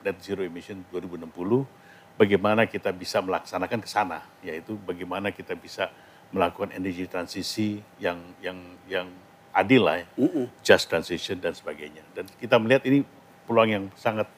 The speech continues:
Speaker 1: penting bagi, bagi Indonesia untuk memajukan beberapa agenda kita yang kita merasa penting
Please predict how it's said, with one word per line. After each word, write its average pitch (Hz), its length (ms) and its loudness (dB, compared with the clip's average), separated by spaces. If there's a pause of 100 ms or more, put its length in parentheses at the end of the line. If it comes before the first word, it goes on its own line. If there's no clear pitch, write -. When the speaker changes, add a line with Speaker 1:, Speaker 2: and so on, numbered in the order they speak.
(160)
Speaker 1:
penting 113 320 2
bagi, 80 380 -4 (480)
bagi 90 480 0
Indonesia 87 560 -6 (560)
untuk 98 400 0
memajukan 98 560 -2
beberapa 98 480 0
agenda 90 240 -6
kita 95 320 -6
yang - 80 -10
kita - 160 -14
merasa 85 320 -10
penting 104 400 -10